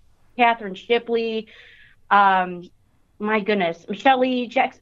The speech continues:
Jackson Sne-, Snelling, uh, just so many incredible, incredible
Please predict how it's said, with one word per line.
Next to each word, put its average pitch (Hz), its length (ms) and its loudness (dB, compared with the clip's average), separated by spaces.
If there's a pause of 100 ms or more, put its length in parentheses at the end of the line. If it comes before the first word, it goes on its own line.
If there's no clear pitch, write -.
Jackson 247 460 -2
Sne-, - 460 -4
Snelling, 269 680 0
uh, 208 400 2
just 277 280 -8
so 381 200 4
many 392 220 -6
incredible, 247 720 -4
incredible 214 720 -6